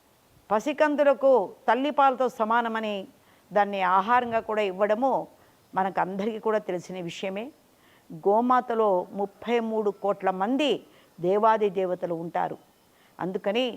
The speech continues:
ఆ ఈ జంతువు కన్నా ఎక్కువగా గోమాతను తల్లిగా భావించి మనము పూజ చేయడము. అందుకని ప్రతి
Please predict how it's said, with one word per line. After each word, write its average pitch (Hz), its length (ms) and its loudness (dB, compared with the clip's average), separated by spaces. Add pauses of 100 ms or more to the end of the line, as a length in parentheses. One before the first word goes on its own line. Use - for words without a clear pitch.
(640)
ఆ - 20 6 (240)
ఈ - 20 -2 (300)
జంతువు 220 460 -2
కన్నా 233 280 -2
ఎక్కువగా 208 420 0 (760)
గోమాతను 214 600 0 (380)
తల్లిగా 233 440 2 (140)
భావించి 185 500 -2 (680)
మనము 240 320 0 (480)
పూజ 220 180 -2 (160)
చేయడము. 180 460 -2 (480)
అందుకని 240 360 -2 (140)
ప్రతి 220 440 -2